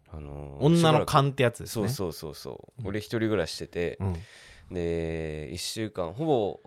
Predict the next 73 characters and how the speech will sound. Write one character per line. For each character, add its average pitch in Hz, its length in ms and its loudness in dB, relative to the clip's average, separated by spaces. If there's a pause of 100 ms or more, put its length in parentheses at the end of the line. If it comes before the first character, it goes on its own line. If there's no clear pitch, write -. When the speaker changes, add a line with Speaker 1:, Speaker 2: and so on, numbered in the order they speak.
Speaker 1:
二 - 180 -10
日 151 120 2
に 151 100 0
一 - 40 -4
回 135 220 -2
ぐ 131 100 -2
ら 92 80 0
い 71 60 -6
泊 92 100 -10
ま 87 120 -4
り 87 60 -4
に 85 80 -8
来 87 120 -6
る 85 60 -2
よ 76 100 -4
う - 40 -6
な 60 160 -12 (220)
感 139 240 2
じ 101 60 2
だ 95 40 -4
っ - 20 -6
た 92 100 -4
ん 82 40 -6
だ 69 80 -8
け 65 80 -10
ど。 - 80 0
Speaker 2:
は 139 60 4
い - 20 4
は 107 60 2
い。 - 0 -
ま 98 140 -2
あ 87 60 -6
ま 82 140 -8
あ - 20 -14
ま - 0 -
あ、 - 120 -16
Speaker 1:
う - 40 -8
ん - 20 -6
う - 20 -4
ん。 76 40 -6
Speaker 2:
そ 95 120 -6
う 82 40 -8
で 76 60 -10
す 69 40 -14
よ 65 100 -16
ね。 - 180 -14 (260)
か-、 139 180 0
キ - 120 4
ャ 220 40 8
ン - 20 -2
パ - 100 2
ス - 80 -2
カ 180 80 2
ン 123 60 0
パ - 60 -10
ス - 20 -6
近 135 120 0
か 101 80 0
っ 87 60 -8
た - 100 -20
し - 80 -16
ね。 - 60 -10
Speaker 1:
近 90 160 -2
か 73 100 -4
っ - 60 -8
た - 100 -12
し - 120 -10
ね。 101 280 0
Speaker 2:
う - 40 -10
ん - 20 -6
う 87 40 -4
ん。 - 20 -2
Speaker 1:
で、 78 200 -6